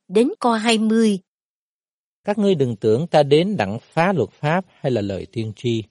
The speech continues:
Speaker 2: Ta đến không phải để phá, song để làm cho trọn. Vì ta nói thật cùng các ngươi, đang khi trời đất chưa qua đi, thì một chấm, một nét trong luật pháp cũng không qua đi được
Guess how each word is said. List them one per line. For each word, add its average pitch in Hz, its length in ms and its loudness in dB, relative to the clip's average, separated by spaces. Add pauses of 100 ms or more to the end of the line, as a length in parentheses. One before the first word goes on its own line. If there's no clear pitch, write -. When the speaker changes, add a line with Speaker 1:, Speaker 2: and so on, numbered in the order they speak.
(1040)
Speaker 2:
Ta 123 100 0
đến 127 360 0 (460)
không 180 240 -6
phải 139 140 2
để 120 140 0
phá, 147 480 -2 (500)
song 160 200 -6
để 135 100 0
làm 131 200 -2
cho 143 180 -4
trọn. 87 360 -4 (1000)
Vì 127 120 -2
ta 151 120 -2
nói 165 240 -2
thật 117 260 -2
cùng 95 220 -12
các 139 200 -4
ngươi, 131 260 -4 (720)
đang 143 240 0
khi 165 300 -6
trời 107 180 0
đất 147 180 -2 (160)
chưa 165 300 0
qua 147 220 2
đi, 139 300 -4 (540)
thì 101 140 -12
một 92 160 -10 (160)
chấm, 180 380 2 (160)
một 104 240 -8
nét 156 420 0
trong 139 160 -4
luật 104 140 -4
pháp 170 340 -4 (400)
cũng 120 320 -2
không 160 420 -4
qua 147 180 4
đi 143 180 2
được 98 300 -4